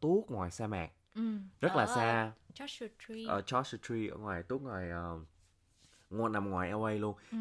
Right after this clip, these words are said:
Speaker 1: Cái đường chạy vô Joshua Tree nó thật sự rất là đẹp. Hai bên là núi,
Speaker 2: Ừ.
Speaker 1: cát. Ờm, chỉ có cái đường hai lane ở giữa, một lane đi lên, một lane đi xuống. Tất cả tụi mình khoảng nhiêu hả?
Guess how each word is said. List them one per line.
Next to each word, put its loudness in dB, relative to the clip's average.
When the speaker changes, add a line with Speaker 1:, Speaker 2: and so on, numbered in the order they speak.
Speaker 1:
Cái 4
đường 6
chạy 0
vô 4
Joshua -4
Tree 2
nó -2
thật -6
sự -4
rất -2
là 0
đẹp. -2
Hai -4
bên -2
là -2
núi, 0
Speaker 2:
Ừ. -6
Speaker 1:
cát. 0
Ờm, -2
chỉ 2
có -2
cái 0
đường 4
hai -2
lane 0
ở -4
giữa, -2
một -6
lane -2
đi -2
lên, -2
một -2
lane -2
đi -4
xuống. -2
Tất -4
cả 0
tụi -4
mình -4
khoảng -4
nhiêu -2
hả? -2